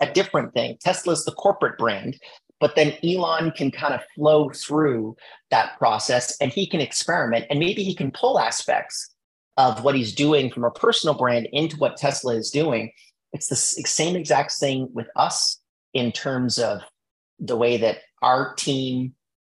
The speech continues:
sees my personal branding versus the corporate brands is we want to be able to placate between those different groups. And there's something that Leah Martin as a personal brand can say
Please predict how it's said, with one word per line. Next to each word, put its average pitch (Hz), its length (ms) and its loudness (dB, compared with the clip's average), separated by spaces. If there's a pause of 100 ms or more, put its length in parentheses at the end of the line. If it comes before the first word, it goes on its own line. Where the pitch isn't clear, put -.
(100)
sees 120 640 -4
my 110 200 -2
personal 151 560 2
branding 135 640 0 (260)
versus 123 360 0
the - 80 -10
corporate - 440 -2
brands 165 580 -2 (380)
is 123 560 2
we 127 80 0
want 127 240 2
to 127 80 0
be 120 160 -4
able 123 220 -2
to - 200 -6
placate 131 600 -2
between 135 460 -4
those 147 500 0 (160)
different 143 360 -2
groups. 156 380 -2 (400)
And 131 240 2
there's 127 200 0
something 139 640 -2
that 120 320 -2 (500)
Leah 131 240 2
Martin 123 440 0
as 113 140 -2
a 117 60 -6
personal 135 500 -2
brand 110 460 -4
can 110 220 -6
say - 640 0